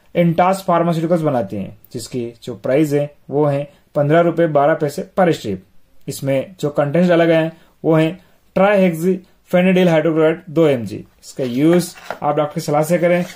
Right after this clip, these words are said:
तो ज्यादा बेहतर रहेगा। ये tablet आपको doctor के prescribe पे सभी medical store पे मिल जाएगी। Bexol tablet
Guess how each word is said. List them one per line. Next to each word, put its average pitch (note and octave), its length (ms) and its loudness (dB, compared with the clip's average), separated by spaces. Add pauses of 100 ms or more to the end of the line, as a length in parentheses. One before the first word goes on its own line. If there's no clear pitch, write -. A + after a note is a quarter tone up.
(100)
तो D#3 60 -8
ज्यादा D#3 260 2
बेहतर C3+ 300 0
रहेगा। G#2 420 -6 (360)
ये F3+ 160 2
tablet D#3 480 2
आपको C3+ 360 -4
doctor C3+ 280 -2
के E3 60 -4
prescribe D3+ 440 -4
पे D3 240 -2 (300)
सभी F3 240 2
medical G#3 300 4
store F#3+ 180 2
पे F#3 120 2
मिल D#3 180 2
जाएगी। G#2+ 420 -2 (640)
Bexol F#3 440 0
tablet G#3 380 2